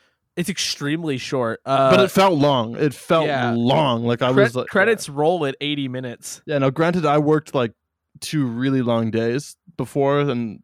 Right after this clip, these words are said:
Speaker 2: then I, like, sat down and watched it, so I was, like, in no mood for Bud's Chud, but
Speaker 1: I think that if you wanted to make, like, a Halloween special that was antics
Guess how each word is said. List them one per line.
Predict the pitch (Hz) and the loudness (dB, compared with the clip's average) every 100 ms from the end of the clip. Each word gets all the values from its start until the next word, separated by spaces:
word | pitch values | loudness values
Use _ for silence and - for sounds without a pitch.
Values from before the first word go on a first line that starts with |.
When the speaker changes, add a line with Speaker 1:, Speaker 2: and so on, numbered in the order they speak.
| - | -8
Speaker 2:
then | 117 | -4
I, | 110 | -4
like, | 110 110 | -4 -6
sat | - 120 117 | -4 -4 -4
down | 127 120 | -4 -2
and | 113 107 | -2 -2
watched | 117 127 - | -2 -4 -6
it, | 143 | -8
so | - | -2
I | 127 | -2
was, | 135 131 | -2 -4
like, | 127 | -6
in | 120 113 | -6 -4
no | 117 120 | -2 0
mood | 117 113 123 127 | 0 0 0 -2
for | - 120 | -4 -6
Bud's | 107 120 113 - | -2 -4 -4 -10
Chud, | - 117 120 156 - - - - _ _ | -8 -4 -2 -4 -8 -20 -20 -20 _ _
but | 139 120 - _ _ - - | 0 0 -2 _ _ -8 -2
Speaker 1:
I | 196 | -2
think | 302 - | -2 -2
that | 220 196 | 0 0
if | - 175 | -2 -4
you | 160 196 | -2 -2
wanted | 208 302 190 | -2 -4 -6
to | 185 | -6
make, | 175 170 | -4 -4
like, | 170 | -6
a | 143 | -6
Halloween | 135 165 185 185 160 160 156 | -4 -2 -2 -4 -6 -8 -8
special | - - 143 - 165 170 _ _ _ _ | -8 -4 -4 -2 -4 -4 _ _ _ _
that | 156 160 | -2 -2
was | 151 135 - _ | -2 -4 -6 _
antics | 151 156 170 175 - | -6 -4 -4 -8 -10